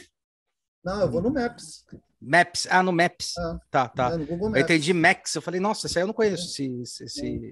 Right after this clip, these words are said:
Speaker 2: esse
Speaker 1: Sim.
Speaker 2: acesso." No
Speaker 1: Vou no
Speaker 2: Maps.
Speaker 1: Google, Google Maps. Até porque hoje em dia não dá pra ir lá no cliente, né?
Speaker 2: Sim, sim,
Speaker 1: Aí,
Speaker 2: sim.
Speaker 1: aí eu, eu vejo ali o que, que a, a pessoa tá fazendo,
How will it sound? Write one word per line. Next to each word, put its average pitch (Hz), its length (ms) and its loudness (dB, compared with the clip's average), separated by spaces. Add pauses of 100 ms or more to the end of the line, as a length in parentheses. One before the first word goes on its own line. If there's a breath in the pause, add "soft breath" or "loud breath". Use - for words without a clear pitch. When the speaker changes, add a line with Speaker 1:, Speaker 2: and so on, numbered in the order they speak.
(140)
Speaker 2:
esse - 40 -20
Speaker 1:
Sim. 123 80 -6
Speaker 2:
acesso." 117 360 -4 (520 soft breath)
No 131 60 -4
Speaker 1:
Vou - 20 0
no 123 140 0
Speaker 2:
Maps. 180 260 -2
Speaker 1:
Google, 233 200 -2
Google 196 260 -4
Maps. - 480 -8 (300)
Até 233 200 -2
porque 247 200 2
hoje 202 340 0
em 202 40 -4
dia 202 140 0
não 240 120 2
dá 190 140 0
pra 185 180 -4
ir 180 60 -4
lá 175 160 -6
no 180 120 -10
cliente, 170 440 -8
né? 285 160 -8 (200)
Speaker 2:
Sim, 214 240 0
sim, 180 340 0
Speaker 1:
Aí, 147 180 -2
Speaker 2:
sim. 151 60 -8 (140)
Speaker 1:
aí 170 200 -2
eu, 208 100 6 (260)
eu 165 120 -2
vejo 233 360 0
ali 202 460 -4 (600)
o 170 260 -14
que, 180 140 -8
que 180 300 -10
a, 175 300 -6
a 160 40 -8
pessoa 175 340 -6
tá 170 120 -6
fazendo, 185 840 -4